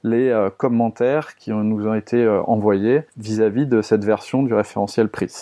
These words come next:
Et donc, première tâche, traiter les quatre cents commentaires qu'on avait reçus. Le, le référentiel pris a suscité, euh, un, un intérêt certain.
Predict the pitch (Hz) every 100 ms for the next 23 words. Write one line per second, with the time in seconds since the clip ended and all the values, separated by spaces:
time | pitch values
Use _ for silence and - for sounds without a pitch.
0 | - _ - 104 120 156 - 151 143 120
1 | - 117 143 - - 113 - 143 113 -
2 | 135 - 151 147 117 107 131 139 - 104
3 | 113 113 - - - - - 123 123 110
4 | 101 - 123 123 123 123 117 131 123 -
5 | 113 - 170 - - 110 - 107 - 147
6 | 127 92 - - - 101 92 110 110 120
7 | 117 117 131 - - -